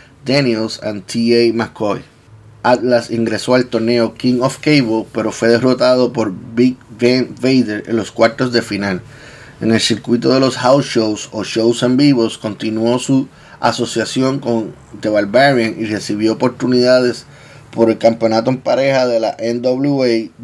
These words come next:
W C W contra Rick Steamboat and Shane Douglas, pero no los pudieron ganar. Ya para el dos de enero del noventa y tres,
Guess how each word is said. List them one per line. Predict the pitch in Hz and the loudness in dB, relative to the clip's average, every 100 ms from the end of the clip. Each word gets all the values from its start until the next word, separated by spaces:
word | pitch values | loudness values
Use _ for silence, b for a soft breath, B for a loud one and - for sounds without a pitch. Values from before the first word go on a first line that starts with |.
| - | -2
W | 113 117 127 | -2 0 -4
C | - 131 | -2 0
W | 123 107 107 | 2 2 -2
contra | 95 110 113 110 | -4 -6 0 0
Rick | 101 120 - | 2 0 0
Steamboat | - 139 135 135 135 - | -2 0 4 2 2 0
and | 117 | -4
Shane | 110 110 110 | -4 -4 -2
Douglas, | 107 107 95 92 - - B B B B B | 0 0 0 -4 -6 -18 B B B B B
pero | 113 113 110 | 2 2 2
no | 113 | 2
los | 135 127 | 0 0
pudieron | 120 113 113 110 | 0 0 0 -2
ganar. | 110 98 87 - - _ b b b _ _ - | -4 -4 -8 -14 -20 _ b b b _ _ -2
Ya | 113 123 | 0 2
para | 139 135 | 2 2
el | 113 | 0
dos | 123 120 | -4 0
de | 131 | 0
enero | 139 139 | 4 2
del | 139 139 | 2 0
noventa | 139 143 139 | 0 0 -2
y | |
tres, | 135 151 | 0 0